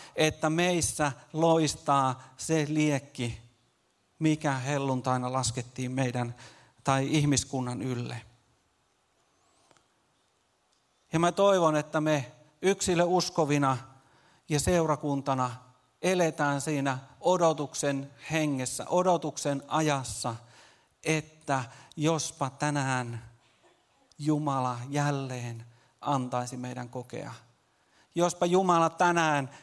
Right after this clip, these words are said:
jälleen antaisi meille helluntain. Ja mä haluan haastaa meitä seurakuntana olemaan rukouksessa,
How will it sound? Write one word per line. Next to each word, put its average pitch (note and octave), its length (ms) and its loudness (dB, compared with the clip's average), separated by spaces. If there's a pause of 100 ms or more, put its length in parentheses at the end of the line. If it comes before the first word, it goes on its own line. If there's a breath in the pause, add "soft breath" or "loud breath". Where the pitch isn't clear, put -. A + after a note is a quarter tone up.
(120)
jälleen E3 640 4
antaisi C#3+ 480 0
meille C3 360 -2
helluntain. B2+ 800 -6 (100)
Ja D#3 80 0
mä E3 100 4
haluan E3+ 320 4
haastaa E3+ 480 4
meitä D3 240 -2
seurakuntana C3+ 840 0 (580 loud breath)
olemaan E3+ 520 6
rukouksessa, C#3 1040 0